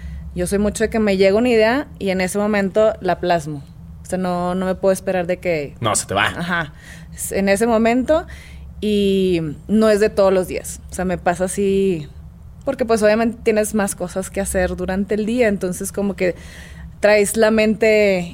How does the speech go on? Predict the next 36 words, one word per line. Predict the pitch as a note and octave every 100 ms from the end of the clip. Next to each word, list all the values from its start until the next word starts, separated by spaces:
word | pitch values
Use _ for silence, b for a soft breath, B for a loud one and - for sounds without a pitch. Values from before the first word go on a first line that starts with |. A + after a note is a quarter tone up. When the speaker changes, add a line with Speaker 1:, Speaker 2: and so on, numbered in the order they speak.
| F#3+
Speaker 1:
en | G3 G3
otros | G3+ G3 A3+
lados | A#3 A3 A#3 A#3
y | G#3+ F#3+ E3 C#3+ - - - B B B - -
cuando | G3 F#3+ F#3+
me | F#3 G#3
llega | A#3+ D4 C#4
es, | - -
"Órale". | B3+ C4 -
<laughs> | A#3 - - G3
Speaker 2:
Sí, | -
el | A#2+
proceso | A#2 A2 B2
creativo | A#2+ A2 A#2
es | A2
diferente, | G#2 F#2+ A2 G#2+ G2
¿no? | F#2+ A2
¿Tienes | B2+
Speaker 1:
Sí. | B2+
Speaker 2:
alguna | A#2 A#2+
forma | A#2+ A#2+ -
como | A2+ G2+
de |
despejarte | F#2 F2 G2 F#2 G#2 - F#2+
cuando | F#2+ F#2
de |
repente | F2+ G2 G#2
ves | G#2
que | -
estás | G#2+ G2
bloqueada | G2+ E2+ G#2 G2+ G#2
y |
dices, | G2 G2
"A |
ver, | G2 F#2+
no, | F#2